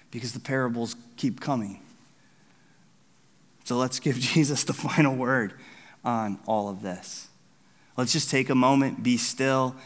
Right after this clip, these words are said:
in the presence of Jesus. Invite Jesus to speak to you. Say, "Jesus, what do you want me to know about all of this that we're talking about? What do you want me to do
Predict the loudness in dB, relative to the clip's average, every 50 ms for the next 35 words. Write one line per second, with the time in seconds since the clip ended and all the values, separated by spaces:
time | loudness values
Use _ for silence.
0 | -14 -8 -4 -4 -4 -2 2 2 2 2 2 0 -2 -2 -2 -4 -6 -6 -4 -4
1 | -4 -4 -6 -10 -14 -16 -18 -18 -20 -20 _ _ _ _ _ -20 -20 -12 -2 0
2 | 0 4 6 6 4 4 4 0 0 0 0 0 -2 -2 -4 -4 -2 -4 -4 -4
3 | -6 -8 -8 -8 -6 -4 -2 -2 -2 -2 0 -2 -2 -2 -4 -10 -16 -20 -20 -20
4 | -20 -20 -20 -14 -8 -4 -2 0 0 0 0 0 -2 -2 0 0 2 2 2 0
5 | 0 -2 -2 0 -2 -2 0 2 2 4 4 4 4 4 4 4 4 2 2 2
6 | 2 0 -2 -2 -2 -4 -6 -8 -12 -18 -20 -20 -20 -20 -20 -20 -12 -4 0 4
7 | 4 6 6 6 6 4 4 2 0 -2 -4 -4 -4 -4 -4 -4 -6 -6 -6 -4
8 | -4 -4 -4 -4 -4 -4 -4 -4 -6 -8 -10 -12 -16 -20 -20 -20 -20 -20 -20 -20
9 | -8 -2 2 2 4 4 4 4 4 4 4 2 2 2 0 0 -2 -2 0 0
10 | 2 2 2 2 0 0 -2 -6